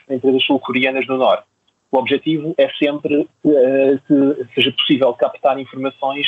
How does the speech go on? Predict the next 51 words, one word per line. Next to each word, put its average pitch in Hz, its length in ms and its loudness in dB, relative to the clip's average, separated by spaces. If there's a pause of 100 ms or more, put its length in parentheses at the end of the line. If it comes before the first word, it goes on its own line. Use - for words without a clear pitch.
(140)
sobre 143 340 0
os 131 240 -4
sítios 143 300 -4
na 139 80 -4
Coreia 139 220 0
do 131 40 0
Norte 135 300 -2
a 131 160 -10
ser 135 140 -4
utilizados 131 500 0
para 139 140 2
o - 20 -4
desenvolvimento 131 400 -2
do 123 60 -20
programa 131 340 -2
nuclear. 123 520 0 (580)
Claro 147 240 2
que - 100 -16
depois 104 180 -14
com - 160 -14
isto 123 160 -8
há 110 100 0
mais 120 280 -2
coisas 117 200 0
a 110 60 -2
decorrer, 131 540 0 (280)
há 117 180 4
a 113 60 0
relação 127 540 -2
entre 117 220 -2
este - 180 -2
espião 123 500 0
e 110 120 -6
o 107 40 0
diretor 117 720 0
do 107 200 -4
gabinete 120 380 -2
económico 120 760 -4
da 107 160 0
Coreia 117 280 -2
do 117 60 0
Norte 117 300 -2
em 113 60 -20
Pequim, 120 400 -6
que 113 60 -16 (120)
começa 117 200 -2
a - 20 -8
desenvolver 113 380 -2
uma, 113 240 0
uma 107 180 0
amizade 113 340 -2